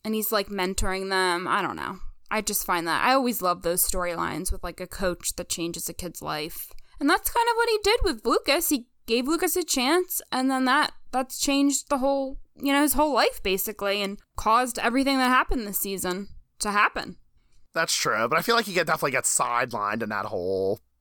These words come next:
Speaker 2: situation.
Speaker 1: Yeah, I mean, he, he could have more, for sure.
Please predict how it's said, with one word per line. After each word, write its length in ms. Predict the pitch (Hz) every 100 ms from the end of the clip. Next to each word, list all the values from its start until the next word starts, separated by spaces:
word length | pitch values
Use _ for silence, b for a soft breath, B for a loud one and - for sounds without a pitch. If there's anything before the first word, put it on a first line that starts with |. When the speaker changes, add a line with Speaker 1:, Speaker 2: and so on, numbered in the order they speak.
| _
Speaker 2:
situation. 920 | - 135 - 90 90 - 92 92 92 127 _ _ _ _ _ _ _ _ _ _ -
Speaker 1:
Yeah, 240 | 320 269 180
I 100 | 240
mean, 200 | 285 277
he, 140 | 285
he 180 | 240 294
could 240 | - 269
have 180 | 226 185
more, 300 | 160 190 131
for 160 | - 185
sure. 360 | - 175 -